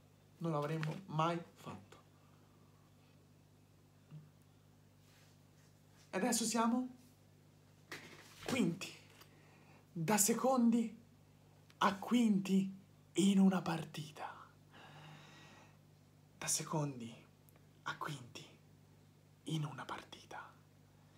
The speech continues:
E chi c'è sotto adesso? C'è la Roma, giusto? No, c'è la Lazio,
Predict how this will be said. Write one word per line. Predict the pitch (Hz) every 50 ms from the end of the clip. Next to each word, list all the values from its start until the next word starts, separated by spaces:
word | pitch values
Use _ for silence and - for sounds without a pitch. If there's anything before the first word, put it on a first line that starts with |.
| - - - - - - - - - - -
E | - 220
chi | - 294
c'è | 285 - 330 262
sotto | - - 220 190 - 175
adesso? | 160 151 151 - -
C'è | - - 190
la | 185
Roma, | 196 226 175 139 143
giusto? | 147 180 175 - - - - -
No, | 190 196
c'è | 190 190 202
la | 220
Lazio, | 247 214 156 - - - - -